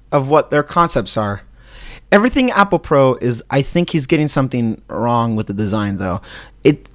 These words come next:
the reason why we have a notch, the, the notch is not gonna grow with the size of the phone. Um, it was,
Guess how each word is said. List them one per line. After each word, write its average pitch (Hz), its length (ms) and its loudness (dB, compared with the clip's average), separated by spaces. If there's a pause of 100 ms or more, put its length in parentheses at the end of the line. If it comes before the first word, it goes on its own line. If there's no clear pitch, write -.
(180)
the 156 100 0
reason 254 260 0
why 277 100 2
we 220 120 2
have 185 100 4
a 156 60 0
notch, 135 640 -4
the, 143 100 -4
the 123 160 -4
notch 208 320 -4 (240)
is 139 140 -6
not 170 140 0
gonna 156 120 -2
grow 147 220 2
with 139 120 -2
the - 60 -12
size 135 320 -2
of 139 80 -4
the 117 80 -4
phone. 131 540 -4 (500)
Um, 113 460 -2 (320)
it 135 100 0
was, 139 220 0